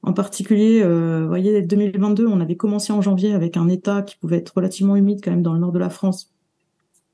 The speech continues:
Et alors que vous avez vu que l'année a été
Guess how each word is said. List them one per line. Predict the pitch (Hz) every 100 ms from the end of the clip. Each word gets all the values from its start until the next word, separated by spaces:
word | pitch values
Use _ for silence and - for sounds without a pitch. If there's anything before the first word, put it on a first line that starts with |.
| - _ - - _ _ -
Et | 208
alors | 196 196 196
que |
vous | 175 170 170
avez | 180
vu | 202
que |
l'année | 180 185 175
a |
été | 165 180